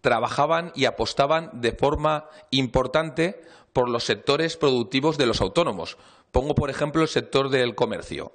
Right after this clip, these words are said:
Uno de cada cuatro autónomos prácticamente es, es comerciante, pequeño comercio. Las partidas que se destinaban, cuando estábamos en gobierno, eran de cerca de seis, seis coma cinco millones de euros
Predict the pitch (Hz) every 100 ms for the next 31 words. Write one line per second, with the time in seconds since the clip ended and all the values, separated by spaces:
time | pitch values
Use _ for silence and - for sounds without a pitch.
0 | _ 131 139 131 131 117 123 120 113 110
1 | 123 139 131 120 117 110 113 131 - 107
2 | - - - - 104 - 107 98 98 95
3 | 85 85 - 95 110 107 101 92 82 71
4 | - _ _ _ _ _ _ _ _ _
5 | _ _ 123 123 - 110 127 160 165 156
6 | 147 - 147 160 160 185 240 _ _ _
7 | _ _ - 101 85 107 120 131 135 143
8 | 139 151 - - - 117 143 139 131 -
9 | 127 151 151 - 117 107 - 139 143 -
10 | 127 - 127 113 - 127 143 123 120 123
11 | 117 101 131 -